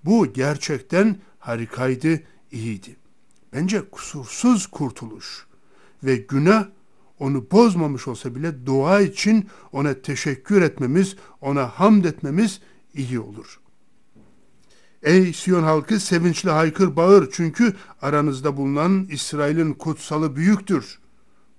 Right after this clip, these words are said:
Bu değerli dostum, zavallı bir yaratığın Tanrı'ya verebileceği her şey olan hamdlarını sunan kurtulmuş bir canın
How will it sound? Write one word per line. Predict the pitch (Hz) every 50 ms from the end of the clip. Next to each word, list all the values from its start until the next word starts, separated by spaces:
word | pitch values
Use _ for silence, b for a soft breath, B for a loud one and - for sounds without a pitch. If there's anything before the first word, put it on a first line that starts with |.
| - -
Bu | 151 170 160
değerli | 131 131 123 120 117 113
dostum, | 113 98 - - 151 165 165 151 b b b b b b b b b -
zavallı | 123 110 123 131 123 131 127 127 127 135 175 196 156
bir | 180 151 123
yaratığın | 117 120 123 123 123 117 117 - - 123 139 170 196 190 190 B B B B B B _
Tanrı'ya | - 139 139 135 135 131 123 127 139 147 160 180 190 160
verebileceği | 160 151 143 143 135 135 143 139 139 127 - - 127 135 165 196 214 190 b b b b b b b b
her | _ - 196 226 214 196 175
şey | 147 - - 175 160 156 -
olan | 147 143 139 160 185 202 214 190 190 - - _
hamdlarını | - - - 151 160 147 - - 156 156 165 151 156 175 208 202 170 131 -
sunan | - - - - 139 131 139 196 226 220 190 B B B B B B
kurtulmuş | - - 175 160 147 - - 165 160 165 170 190 214 190 - - - -
bir | 170 165 147 117
canın | - 156 147 151 185 233 254 247 240